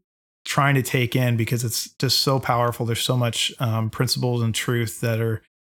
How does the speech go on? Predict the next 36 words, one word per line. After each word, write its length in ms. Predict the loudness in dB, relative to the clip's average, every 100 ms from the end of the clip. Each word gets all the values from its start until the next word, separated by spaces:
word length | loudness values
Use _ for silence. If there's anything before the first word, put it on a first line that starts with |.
| _
just 160 | -2 0
in 100 | 2
this 140 | 0
book, 260 | 0 0 0
but 120 | 0
it's 80 | 0
a 60 | 0
book, 360 | -2 -4 -16 -4
uh, 280 | -2 0 0
called 220 | 0 2
Love 280 | 2 2 2
Thy 140 | 0
Body 360 | 0 0 0 0
by 260 | -2 -2
Nancy 380 | 0 0 -2 -4
Pearcey. 600 | -2 -2 -2 -2 -2 -4 -10 -20 -20 -8
And 100 | -2
she 140 | 0 2
highlights 600 | 2 2 2 0 -2 -2
this, 420 | 0 0 -2 -6 -8
this 380 | -4 -2 -2 -2
thought 480 | 0 2 4 2 0
or 80 | -2
this 160 | -2
perspective 580 | -2 -4 0 -2 0 -2
that's 160 | -2 -4
prevalent 680 | -2 0 2 2 2 -2 -8 _ _ _
within 260 | -2 2 2
society 540 | 0 -2 0 0 0 -2
today 500 | -2 0 0 -2 -8 _ _ _ _ _ _ _ _
that 100 | 0
was 120 | 2
actually 680 | 2 2 2 2 2 0 -4 _ _ -4
originally 500 | 2 2 4 2 2
kinda 240 | 0 -2
coined 560 | -2 -2 0 0 -2